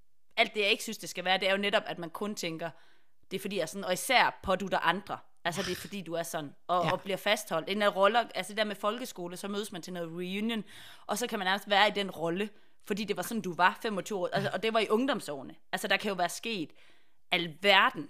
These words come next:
Speaker 1: til den tid, altså, men,
Speaker 2: Men
Speaker 1: men
Speaker 2: er
Speaker 1: man
Speaker 2: det
Speaker 1: er
Speaker 2: ikke
Speaker 1: stadigvæk
Speaker 2: vanvittigt,
Speaker 1: lige
Speaker 2: vi gør det, når vi møder
Speaker 1: Jamen, det er
Speaker 2: mennesker?
Speaker 1: helt, jeg bliver helt pinlig over, men det er jo bare, ja, stadigvæk, at man gør det. Jeg tænker sådan selv, jeg gør det da også selv.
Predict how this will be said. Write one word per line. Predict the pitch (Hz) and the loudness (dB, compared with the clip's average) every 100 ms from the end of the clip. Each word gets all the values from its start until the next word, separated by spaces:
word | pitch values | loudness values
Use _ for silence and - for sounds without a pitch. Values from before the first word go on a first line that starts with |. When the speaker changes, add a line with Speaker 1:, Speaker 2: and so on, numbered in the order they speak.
| - - - | -14 -18 -10
Speaker 1:
til | 185 | -2
den | 190 - | -2 -2
tid, | - 208 - - | -6 -6 -8 -10
altså, | 165 - | -6 -4
men, | 170 170 | -4 -4
Speaker 2:
Men | 165 | -4
Speaker 1:
men | 180 | 0
Speaker 2:
er | 185 | 4
Speaker 1:
man | 185 | 6
Speaker 2:
det | |
Speaker 1:
er | 185 | 6
Speaker 2:
ikke | 247 | 4
Speaker 1:
stadigvæk | 185 202 | 6 6
Speaker 2:
vanvittigt, | 302 403 262 | 6 4 4
Speaker 1:
lige | 196 | 4
Speaker 2:
vi | 175 | 2
gør | 135 175 | 4 2
det, | 277 190 190 | 4 2 2
når | 175 | 0
vi | 156 | 4
møder | 170 175 | 4 4
Speaker 1:
Jamen, | 208 | 6
det | 220 | 6
er | 180 | 6
Speaker 2:
mennesker? | 208 - 175 | 4 0 -2
Speaker 1:
helt, | - - | -8 -8
jeg | 190 | -4
bliver | 208 208 | 0 0
helt | 262 - - - | 0 -6 -16 -6
pinlig | - 311 381 196 | 0 2 4 4
over, | |
men | 190 185 | 4 2
det | 220 | 2
er | |
jo | 285 | 4
bare, | 294 277 - - - - | 4 2 -2 -16 -12 -2
ja, | 269 285 | -2 -2
stadigvæk, | - 302 370 294 | -2 0 0 -4
at | 247 | -4
man | 208 | 0
gør | 240 | 2
det. | 277 | 2
Jeg | 277 | 2
tænker | 320 | 0
sådan | - 240 | -6 -4
selv, | 330 339 | -2 0
jeg | 233 | 0
gør | 294 | -2
det | 277 | -2
da | |
også | 269 | -8
selv. | - | -6